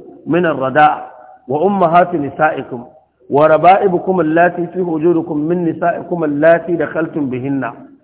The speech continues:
Fa in lam takunu dakhaltum bihinna fala junaha alaykum.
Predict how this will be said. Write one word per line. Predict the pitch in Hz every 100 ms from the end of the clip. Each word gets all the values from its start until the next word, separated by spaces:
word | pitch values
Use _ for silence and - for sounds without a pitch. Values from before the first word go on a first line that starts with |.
| _ _
Fa | 143 170
in | 190
lam | 202
takunu | 180 165 175 185 175
dakhaltum | 147 170 170 165
bihinna | 147 151 170 156
fala | 143 160 165
junaha | 151 160 165 165 - - - _ -
alaykum. | 139 156 156 139 110